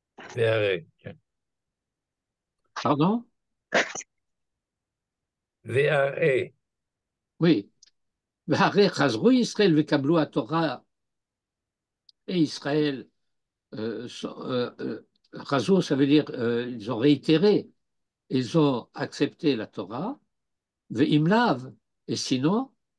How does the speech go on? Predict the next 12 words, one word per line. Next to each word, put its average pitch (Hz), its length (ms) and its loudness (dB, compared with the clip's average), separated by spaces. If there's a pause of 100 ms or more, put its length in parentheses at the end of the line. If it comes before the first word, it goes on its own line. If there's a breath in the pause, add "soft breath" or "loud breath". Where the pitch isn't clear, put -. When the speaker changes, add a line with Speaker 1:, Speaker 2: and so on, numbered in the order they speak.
(160)
Speaker 2:
הרי 139 240 0
יש 151 300 4
מודעה 147 340 -2
רבה 143 320 -2
לאורייתא. 190 680 -4 (2000)
Il 160 140 2
y 160 60 6
aurait 156 240 0
donc 131 200 -10
cette - 220 -10
מודעה 123 380 -2
רבה, 110 460 -4